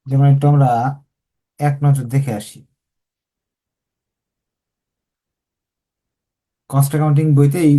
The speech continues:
এই অধ্যায়গুলো আছে। এর মাঝে ম্যাটেরিয়াল, অ্যালোকেশন, ওভারহেড, যেটা কি দুইটা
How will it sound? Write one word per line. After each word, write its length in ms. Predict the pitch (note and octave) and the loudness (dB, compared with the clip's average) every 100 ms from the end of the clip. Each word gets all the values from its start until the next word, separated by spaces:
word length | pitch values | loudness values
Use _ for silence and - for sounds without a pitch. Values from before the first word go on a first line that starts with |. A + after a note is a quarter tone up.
| C#3 | 0
এই 300 | C#3 C3+ C3 | 0 0 0
অধ্যায়গুলো 460 | A#2+ G#2+ A2+ A2+ A#2+ | -6 -8 -10 -8 -8
আছে। 240 | A2+ - C#4 C4+ _ _ _ _ _ | -8 -8 -12 -18 _ _ _ _ _
এর 160 | B2 B2+ | -4 2
মাঝে 300 | C3+ C3+ C#3 | 4 4 4
ম্যাটেরিয়াল, 840 | C3 C3 C#3+ C#3+ C#3 C3 C3 C3 B2+ C3 C#3+ - _ _ _ _ _ _ - | 2 2 2 2 0 0 0 -2 -4 -6 -10 -14 _ _ _ _ _ _ -4
অ্যালোকেশন, 560 | D3+ E3 D3+ C#3 C#3+ | -2 -2 -2 -2 -2
ওভারহেড, 380 | C#3+ C#3+ C#3 A#2+ | 0 0 0 -2
যেটা 240 | A2+ A2 G#2+ | -6 -12 -10
কি 100 | A#2+ D3 | -6 -2
দুইটা 220 | C#3+ | 0